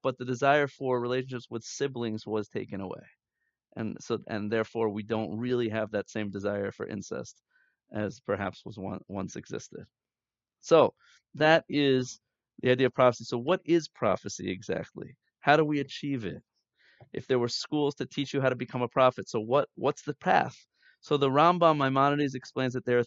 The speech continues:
three qualities that a, that a prophet needs to have. Rambam says, quoting the Talmud, he needs to be a chacham, a wise man, a gibor, a strong man, and an usher and a rich man.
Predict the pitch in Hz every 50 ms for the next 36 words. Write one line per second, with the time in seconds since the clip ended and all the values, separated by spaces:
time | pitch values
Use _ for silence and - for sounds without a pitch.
0 | _ - 147 143 147 160 165 - - - 151 139 139 139 139 127 107 104 104 104
1 | - 90 95 101 107 - - _ _ - 107 107 104 101 107 - _ - - 110
2 | 104 101 - - 87 - 101 101 - - - 104 95 - - 92 - _ _ _
3 | _ _ _ _ _ _ _ _ _ _ _ _ _ - 113 117 117 113 113 113
4 | - 107 - _ - 117 113 110 110 104 104 - 123 117 110 101 92 - - 123
5 | 123 127 131 127 - - - 123 120 123 117 107 - - - 151 151 117 - 180
6 | 175 196 214 220 _ _ _ _ _ _ _ - - 127 113 113 117 113 113 120
7 | 135 135 139 143 143 143 151 160 175 196 196 _ _ _ _ _ _ _ _ _
8 | _ _ _ _ - 127 131 123 113 110 131 147 156 151 147 160 160 170 175 190
9 | - 127 - - - - - 135 131 123 131 139 143 147 147 151 160 165 185 _
10 | - 120 120 117 107 - - 120 127 123 - - 135 - - - - 104 104 107
11 | 104 104 104 98 - - - - 104 - - 101